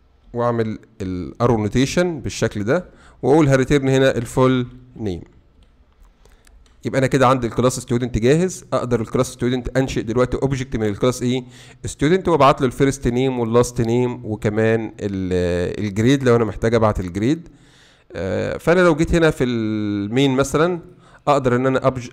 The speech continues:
اخد اوبجكت من الكلاس ستودنت، فاقول له مثلًا هنا، آه، var اس وان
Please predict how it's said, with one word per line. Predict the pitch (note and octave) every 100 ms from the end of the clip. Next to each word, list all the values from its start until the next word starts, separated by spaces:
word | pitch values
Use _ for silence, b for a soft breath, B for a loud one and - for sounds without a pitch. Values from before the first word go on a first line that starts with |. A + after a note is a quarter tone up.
| -
اخد | C3 B2+
اوبجكت | C3 C3+ C3+ -
من | G#2
الكلاس | F#2 - A2 A#2 - -
ستودنت، | - C3+ F3+ F3+
فاقول | - A2
له | A2+
مثلًا | A#2+ A#2+ A2 A2
هنا، | A#2 C3+ b b b b -
آه، | - F2
var | G2+ A#2+ C3+ C#3+ - - - - b b b -
اس | C3 -
وان | B2 C3+ E3